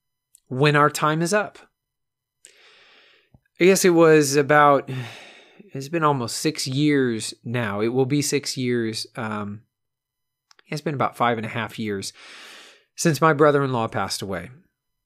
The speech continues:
And, uh, he was twenty-nine years old. He was really just days away from his thirtieth birthday. And he died of a heart attack.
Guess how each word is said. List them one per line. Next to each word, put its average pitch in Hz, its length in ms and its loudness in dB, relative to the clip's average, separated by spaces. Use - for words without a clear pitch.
And, 127 640 0
uh, 117 520 -2
he - 480 -6
was 131 160 -4
twenty-nine 175 560 4
years 156 240 2
old. 139 400 4
He 120 400 -8
was 113 300 -6
really 135 500 0
just 123 420 -6
days 135 460 2
away 117 440 -2
from 117 300 -8
his 113 160 -8
thirtieth 117 420 -6
birthday. 117 640 -8
And 160 640 2
he 175 260 -2
died 196 220 6
of 202 100 2
a 190 40 4
heart 196 180 2
attack. 120 480 -6